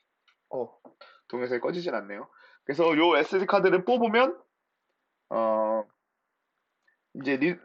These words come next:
라즈베리에다 연결을 하게, 여-, 라즈베리에다 연결을 하면 라즈베리가 켜질 거예요. 아셨죠? 요 에스디 카드를. 요렇게 해서 이제 아이피 주소를 세팅 다 했고요. 근데 여기서 아이피 주소만 세팅한다 그래서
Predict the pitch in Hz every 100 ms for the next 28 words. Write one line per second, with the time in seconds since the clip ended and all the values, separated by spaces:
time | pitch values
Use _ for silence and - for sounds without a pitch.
0 | _ - 135 160 185 196 180 175 139 143
1 | 165 170 202 185 139 143 156 - - 156
2 | 175 185 170 147 127 135 147 147 185 202
3 | 254 - _ _ _ _ - 139 170 143
4 | 131 - 233 247 151 123 - - _ _
5 | _ _ _ _ _ _ - 120 127 110
6 | 117 - _ _ _ _ _ _ 120 117
7 | 117 127 135 107 110 185 185 135 147 151
8 | 143 120 123 - - _ - 160 170 180
9 | 160 156 151 135 143 156 196 190 190 139
10 | 123 - 151 139 170 160 175 139 175 220
11 | 208 202 208 214 214 226 220 208 180 196
12 | 247